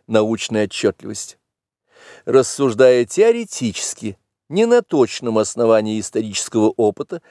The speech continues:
казалось бы, что физическая природа с особенной силой должна действовать на те стороны человеческой жизни, которыми сам человек непосредственно входит в её область как физическое существо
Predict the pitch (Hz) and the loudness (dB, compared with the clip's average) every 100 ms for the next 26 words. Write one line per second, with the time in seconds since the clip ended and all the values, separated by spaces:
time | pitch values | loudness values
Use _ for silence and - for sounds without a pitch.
0 | _ _ _ 120 117 147 254 214 104 101 | _ _ _ 0 2 2 2 0 -2 -4
1 | 101 - 110 - 131 127 247 - - 113 | -4 -2 -4 -2 -4 -2 -6 -6 -2 0
2 | 104 - 107 101 101 95 143 _ _ _ | 0 -2 -2 2 2 2 -4 _ _ _
3 | - 139 135 - 247 180 117 107 98 - | 0 2 2 0 0 0 0 -2 -2 -4
4 | 113 113 147 117 101 101 104 95 110 98 | -2 0 2 2 0 -2 -4 -2 -2 -2
5 | 113 104 - _ - 113 113 - 123 - | -4 -4 -6 _ -2 0 0 0 0 0
6 | - 117 107 113 131 131 143 147 151 - | -4 0 2 2 -2 -6 -4 -2 -2 -6
7 | - 170 180 180 180 - - _ - 127 | -6 -6 -6 -4 -6 -8 -18 _ -6 0
8 | 139 135 127 - - 208 233 220 - - | 0 0 -2 -2 0 0 0 -4 -10 -6
9 | 190 190 143 110 - 104 104 110 101 - | 0 2 2 0 -2 -8 -4 0 -2 -2
10 | - - - 123 98 _ _ _ - - | -4 -4 -4 -2 -2 _ _ _ -12 -2
11 | 247 226 190 214 208 - 127 101 101 - | -2 -2 -6 0 2 2 0 0 -2 -4
12 | - 107 _ _ - 151 123 - - 117 | -6 -6 _ _ -4 -2 0 -2 -2 0
13 | 104 - 104 - 110 101 - 143 214 | 0 0 -6 -6 -6 -6 -2 2 2